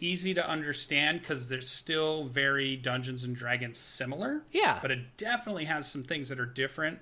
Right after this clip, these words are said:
Speaker 1: Um, the three action thing per round
Speaker 2: I
Speaker 1: is
Speaker 2: like
Speaker 1: kinda
Speaker 2: that.
Speaker 1: cool.
Speaker 2: Yeah.
Speaker 1: Um, I liked how they described their night vision and dark vision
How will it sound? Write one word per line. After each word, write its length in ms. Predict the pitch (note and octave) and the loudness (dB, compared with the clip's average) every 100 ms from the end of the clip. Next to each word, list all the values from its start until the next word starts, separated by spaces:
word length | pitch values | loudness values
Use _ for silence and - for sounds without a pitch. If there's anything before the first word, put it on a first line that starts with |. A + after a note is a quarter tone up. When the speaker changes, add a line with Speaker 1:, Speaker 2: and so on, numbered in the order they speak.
| - | -6
Speaker 1:
Um, 220 | C3+ B2 | -4 -2
the 80 | B2 | -4
three 300 | - D#3 D3 | -4 0 6
action 400 | C3+ C#3 - C3+ | 6 6 0 -6
thing 220 | D3 C#3 | -4 -6
per 140 | B2 C#3 | -4 -6
round 280 | B2 A#2+ A#2+ | -4 4 10
Speaker 2:
I 100 | D3 | 12
Speaker 1:
is 40 | |
Speaker 2:
like 140 | C#3 B2+ | 12 8
Speaker 1:
kinda 100 | B2+ | 6
Speaker 2:
that. 260 | A2+ G#2 | 2 2
Speaker 1:
cool. 180 | D3 B3 | -2 -4
Speaker 2:
Yeah. 380 | - G#2 G#3+ G2 - - - | -4 -2 -2 -4 -12 -18 -6
Speaker 1:
Um, 240 | D3 C3+ B2+ | 0 0 0
I 140 | - F#3 | 0 2
liked 200 | A3 A3 | 2 2
how 120 | G3+ | 2
they 100 | E3+ | 2
described 560 | D#3+ - D#3 C#3+ C3+ | -2 -2 2 4 4
their 360 | C3 C3 B2+ A#2+ | 4 8 8 6
night 320 | A#2+ C#3 F3 E3 | 4 2 2 0
vision 560 | F3+ F#3 F3+ F3+ F3+ - - - | 0 2 0 0 -4 -8 -16 -8
and 180 | C3+ B2+ | -6 2
dark 300 | C#3 D#3 - | 4 4 4
vision 540 | D#3+ C#3+ D3+ D#3 D#3 | 2 2 0 -2 -4